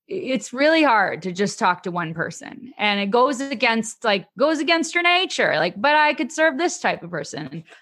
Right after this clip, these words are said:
this person could also benefit." But when you talk to just one person, you can be so much more specific, so much more specific. And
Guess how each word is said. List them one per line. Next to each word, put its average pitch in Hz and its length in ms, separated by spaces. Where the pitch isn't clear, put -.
this 254 220
person 302 340
could 349 140
also 359 340
benefit." 156 480
But 220 420
when 262 340
you 254 240
talk 320 400
to 370 100
just 349 300
one 269 380
person, 190 760
you 233 260
can 254 260
be 240 120
so 254 560
much 269 320
more 220 300
specific, - 920
so 381 360
much 392 220
more 190 160
specific. - 600
And 254 340